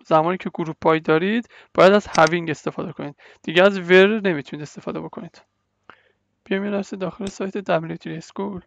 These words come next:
چی میگه بچه‌ها؟ میگه که شما هاوینگ رو، هاوینگ میگه به اس کیو ال اضافه شد، چون ور رو نمیشد با اگریگیت فانکشن استفاده کرد.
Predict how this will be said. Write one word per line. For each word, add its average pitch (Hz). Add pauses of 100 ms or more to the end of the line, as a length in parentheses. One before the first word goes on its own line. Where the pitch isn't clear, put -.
(580)
چی -
میگه 202
بچه‌ها؟ 185
میگه 175
که 233
شما 208
هاوینگ 185
رو، 175 (1400)
هاوینگ 180
میگه 175
به 190
اس -
کیو 175
ال 196
اضافه 165
شد، 165 (200)
چون 208 (1200)
ور 170
رو 180 (180)
نمیشد 185 (160)
با 160
اگریگیت 165
فانکشن 160
استفاده 165
کرد. 156